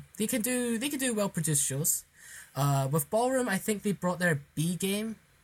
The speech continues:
to the material, I mean, to the visuals. I mean, I jest earlier, but I really do like the way the characters are drawn in this show. The designs themselves are quite distinct, and there's also extra definition and line work, especially on their faces, which goes a long way to make them more expressive,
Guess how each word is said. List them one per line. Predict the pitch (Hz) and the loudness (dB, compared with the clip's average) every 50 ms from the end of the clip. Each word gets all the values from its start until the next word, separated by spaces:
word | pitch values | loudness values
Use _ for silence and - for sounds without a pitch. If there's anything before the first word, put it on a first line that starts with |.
| _ _ _ _ - | _ _ _ _ -2
to | - 214 | -2 0
the | 196 202 208 202 175 | 0 -2 -4 -4 -4
material, | 180 208 208 - - 214 220 214 214 214 226 220 - | -4 -4 -4 -2 -2 -2 0 0 0 0 -2 -4 -2
I | - | 0
mean, | 170 175 175 170 | 0 2 2 0
to | - 180 | -2 -2
the | 170 165 | -2 -2
visuals. | 160 175 175 180 196 196 196 - - - _ _ - - - - - - - | -2 -2 -2 0 0 2 2 2 0 0 _ _ -20 -20 -20 -20 -20 -10 -2
I | - 165 175 | 2 2 2
mean, | 180 180 | 4 2
I | 170 160 | 2 2
jest | - 208 214 - - 101 | 2 2 2 0 0 2
earlier, | 139 147 160 180 185 196 190 196 190 - | 2 2 2 2 2 2 0 0 -2 -2
but | - 147 - | -2 -2 0
I | 117 147 147 | 2 0 0
really | 147 165 180 196 | 2 0 0 -2
do | 170 - 175 165 | 0 0 0 2
like | 156 156 156 151 - | 2 2 0 0 0
the | - 156 | 0 2
way | 147 151 | 2 2
the | 135 131 | 0 -2
characters | 143 - 143 139 135 143 135 135 | 0 0 0 0 2 2 2 2
are | 127 117 | 0 -2
drawn | - - 120 123 123 | -2 -2 -2 -2 -2
in | 120 113 113 | -2 -4 -4
this | 151 - | -4 -4
show. | - - - - 175 151 - - - - - - - - | -4 -4 -4 -8 -14 -16 -16 -16 -18 -16 -16 -12 -4 0
The | 143 | 2
designs | 139 139 143 147 175 190 185 - | 4 4 4 4 4 2 2 2
themselves | 165 143 139 - 147 143 139 143 | 2 2 2 2 2 2 2 2
are | 143 127 120 | 0 -2 -4
quite | - - 143 139 - | -2 -2 -2 -2 2
distinct, | - - - 143 147 160 156 - - - - - | 0 0 2 2 -2 -4 -4 -6 -10 -10 -6 -4
and | 127 123 123 120 | -4 -2 -2 -2
there's | 120 120 - - | -2 -2 -2 0
also | 135 135 - 143 | 0 0 0 0
extra | 117 135 - 139 131 | -2 -4 -6 -4 -2
definition | - 135 139 - 147 135 135 135 139 - - 151 | -2 -2 -2 0 -2 0 0 0 -2 0 0 -2
and | 127 117 113 | -2 -2 -4
line | 120 127 135 131 | -4 -2 -2 0
work, | 131 143 160 156 - - - - - - | 0 0 -2 -2 -4 -14 -20 -18 -8 0
especially | 151 - - - 147 147 143 156 156 | 0 0 2 4 2 2 2 2 2
on | 143 135 | 2 2
their | 127 120 | 2 0
faces, | - - - 120 127 143 - 165 165 - - - _ - - - - - - - - | -2 -2 -2 -2 -2 -2 0 0 0 0 -2 -2 _ -20 -20 -16 -14 -14 -12 -6 0
which | 196 208 202 - | 2 2 4 4
goes | 240 233 226 | 4 2 2
a | 220 | 4
long | 202 202 208 202 190 | 2 2 2 2 0
way | 180 185 180 | 0 0 0
to | - 170 | 0 0
make | 160 170 - | 0 -2 0
them | - 165 147 | 2 2 2
more | 131 131 | 2 2
expressive, | - - - - - 175 185 190 - - 139 117 117 | 0 0 0 0 2 0 2 2 2 0 0 -4 -6